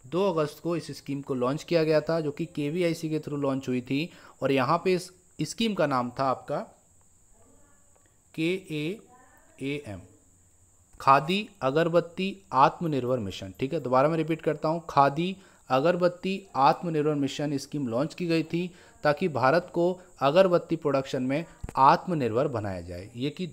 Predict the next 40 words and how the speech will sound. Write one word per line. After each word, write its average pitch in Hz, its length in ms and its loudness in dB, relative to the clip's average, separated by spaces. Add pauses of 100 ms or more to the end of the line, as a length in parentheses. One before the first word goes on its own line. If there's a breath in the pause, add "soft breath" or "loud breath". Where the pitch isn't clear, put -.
दो 175 180 4
अगस्त 160 440 4
दो 131 140 0
हज़ार 123 240 0
बीस 113 280 -8
को 185 180 -2
इस 127 200 -8
स्कीम 104 240 -10
को 233 260 2 (320 loud breath)
लॉन्च 147 300 4
किया 170 180 2
गया 151 160 2
था। 175 120 -4
आपको 165 260 -4
डेट 160 320 0
याद 170 180 2
रखनी 156 360 -4
है। 185 120 -6 (260 loud breath)
फ्रेंड्स, 190 300 2
अगर 175 120 2
आपकी 170 220 0
वीडियो 170 220 0
पसंद 170 360 -2
आ 160 60 4
रही 160 140 2
है 165 80 2
और 156 100 0
आपने 151 240 -2
वीडियो 151 240 0
लाइक 139 300 2
नहीं 123 320 -4
किया, 185 200 -6
तो 185 120 -6
जल्दी 147 280 -6
से 220 120 -4
वीडियो 190 260 -2
को 175 100 0
लाइक 151 200 2
कर 147 120 -2
दीजिए। 131 440 -4